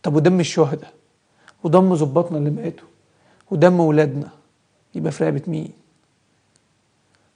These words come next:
طب، آه، الناس المدنيين اللي توفوا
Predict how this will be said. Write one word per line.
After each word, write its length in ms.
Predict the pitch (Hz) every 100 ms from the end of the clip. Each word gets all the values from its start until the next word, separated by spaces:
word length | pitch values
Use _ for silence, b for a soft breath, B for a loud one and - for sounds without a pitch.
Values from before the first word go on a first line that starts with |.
| -
طب، 280 | 165 143 151
آه، 640 | 156 151 147 143 147 147
الناس 220 | 156 190
المدنيين 580 | 196 165 151 151 156 175
اللي 100 | 165
توفوا 480 | 147 160 160 - -